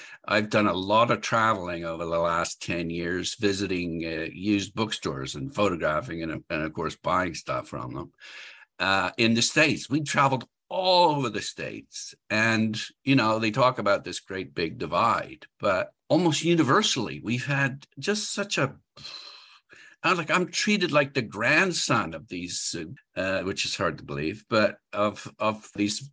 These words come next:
lovely women at diners all across the country, everywhere,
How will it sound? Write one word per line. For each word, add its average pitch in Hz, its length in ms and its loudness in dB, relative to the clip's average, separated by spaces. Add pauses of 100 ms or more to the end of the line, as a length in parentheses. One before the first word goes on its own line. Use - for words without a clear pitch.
(100)
lovely 117 720 2
women 113 480 2
at 107 220 -2
diners 127 560 2
all 190 300 -2
across 135 360 -2
the 107 100 -14
country, 120 560 -6
everywhere, 139 560 2